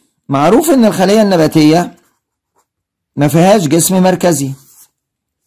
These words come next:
طب لو هي بتتقسم هتطلع خيوط المغزل منين؟ من تكثف السيتوبلازم. يعني الخلية اللي هي النباتية بتكون خيوط المغزل من تكثف ايه؟ السيتوبلازم.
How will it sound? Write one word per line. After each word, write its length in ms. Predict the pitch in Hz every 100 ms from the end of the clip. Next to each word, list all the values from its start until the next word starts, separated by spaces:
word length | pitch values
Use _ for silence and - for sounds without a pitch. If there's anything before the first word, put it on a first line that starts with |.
| _ _ _ _ _ _ -
طب 240 | 135 131
لو 100 | 135
هي 240 | 156 214 254
بتتقسم 560 | 208 - 214 208 160
هتطلع 540 | 135 143 196 214 214 170
خيوط 280 | 185 190
المغزل 420 | 196 175 180 170 160
منين؟ 440 | 151 170 165 147 -
من 300 | 139 151 151
تكثف 920 | 151 202 208 - 240 254 262 - - - _ _ -
السيتوبلازم. 840 | 147 - 180 175 151 123 110 - - _ _ _ _ _ _ _ _ _ _ _ _ _ -
يعني 360 | 135 139 139 131
الخلية 500 | 135 151 160 196 226
اللي 460 | 247 226 139 135
هي 120 | 143 160
النباتية 640 | 147 135 139 170 143 117
بتكون 600 | 117 123 165 170 139 110
خيوط 260 | 139 156 165
المغزل 460 | 156 175 180 185
من 160 | 160 143
تكثف 480 | 139 180 170 165 143
ايه؟ 300 | 175 175 139
السيتوبلازم. 680 | - 151 127 113 104 95